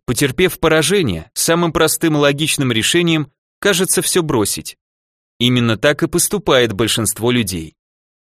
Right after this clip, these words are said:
Более пятисот самых успешных людей нашей страны рассказывали автору этой книги о том, что величайший успех поджидал их всего в шаге от жестокого поражения. Неудача —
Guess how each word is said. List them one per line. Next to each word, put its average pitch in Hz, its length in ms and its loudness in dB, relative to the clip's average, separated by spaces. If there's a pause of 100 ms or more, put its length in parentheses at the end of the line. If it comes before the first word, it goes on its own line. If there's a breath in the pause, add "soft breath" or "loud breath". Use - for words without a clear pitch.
(120)
Более 139 380 2
пятисот 131 480 -2
самых 131 380 0
успешных 131 560 -2
людей 143 320 0
нашей 117 320 -2
страны 104 500 -2 (320)
рассказывали 160 720 0
автору 156 440 0
этой 127 280 0
книги 143 520 -4 (360)
о 98 140 0
том, 185 200 0
что 165 200 0
величайший 165 840 0
успех 165 480 -2
поджидал 139 600 0
их - 180 -10 (340)
всего 180 360 0
в - 100 -4
шаге 190 380 0
от 165 80 -2
жестокого 147 600 0
поражения. 107 720 0 (720)
Неудача — 170 640 0